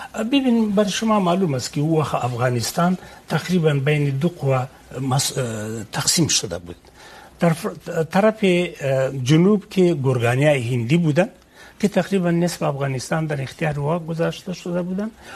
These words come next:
و نصف دیگهش مربوط ایران امروز بودن. و این وقت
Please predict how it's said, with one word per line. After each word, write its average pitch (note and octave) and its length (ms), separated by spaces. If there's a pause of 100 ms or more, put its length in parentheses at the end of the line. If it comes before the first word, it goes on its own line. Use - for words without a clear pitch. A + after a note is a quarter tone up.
(160)
و A3+ 380
نصف G#3+ 340
دیگهش C#3 500
مربوط C#3 400 (320)
ایران C#3 440
امروز C#3 420
بودن. A#2 320 (800)
و F3 80
این C4 340
وقت C4 220